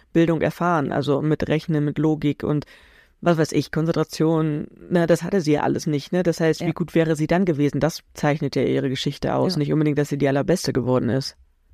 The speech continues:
Speaker 2: Total, aber das zeichnet sie vielleicht ja auch aus, dass sie trotzdem sagt, „Ah, jetzt gibt's hier so einen Film und ich werd hier so als Genie dargestellt, bin ich ja gar nicht“, ne? Dass sie das selber
Speaker 1: Mhm.
Speaker 2: aber auch nicht so annehmen kann vielleicht.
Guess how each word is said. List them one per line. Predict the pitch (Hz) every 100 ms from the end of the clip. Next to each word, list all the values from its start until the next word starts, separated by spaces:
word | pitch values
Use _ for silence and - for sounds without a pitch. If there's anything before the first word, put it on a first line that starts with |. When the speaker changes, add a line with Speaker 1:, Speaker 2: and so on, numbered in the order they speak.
| -
Speaker 2:
Total, | 196 - 196 175 185 -
aber | 165
das | 175
zeichnet | - 202 208 175
sie | 196 220
vielleicht | 160 147
ja | -
auch | 104 -
aus, | 123 135
dass | 156
sie | -
trotzdem | - 180 - 165
sagt, | 160 160 -
„Ah, | 170
jetzt | 156 -
gibt's | 156 -
hier |
so | 147
einen | 147
Film | - 175 180
und | 131
ich | 147 -
werd | 160
hier | 156
so |
als | 147 -
Genie | 156 185
dargestellt, | 175 143 - 151 -
bin | 165
ich | 156
ja | 127
gar | 131 131
nicht“, | 135 -
ne? | 180
Dass | 170
sie | 156
das | 156
selber | 151 160
Speaker 1:
Mhm. | 139
Speaker 2:
aber | 139
auch | 117
nicht | 175 170
so | 156
annehmen | 156 151 127
kann | 135 120 120
vielleicht. | - - 143 147